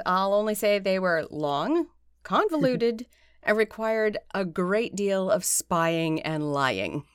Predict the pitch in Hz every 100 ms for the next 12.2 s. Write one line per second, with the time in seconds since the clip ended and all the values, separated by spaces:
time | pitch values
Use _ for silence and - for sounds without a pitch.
0 | 294 - - - 247 233 - - - -
1 | 160 - 196 196 - 180 165 160 147 104
2 | - 151 - - 147 139 151 143 - 143
3 | 139 143 87 98 139 190 - 180 160 165
4 | 185 220 208 277 269 240 170 - - -
5 | 147 - - 180 156 147 226 214 247 -
6 | 349 - 311 349 220 262 214 156 156 -
7 | - 277 339 - 214 190 202 - - -
8 | _ _ - 202 226 202 170 180 - 202
9 | 180 - 180 - _ _ _ - 196 -
10 | 151 165 - 180 202 190 156 180 - 202
11 | 202 247 160 143 - 156 151 - 196 202
12 | - 196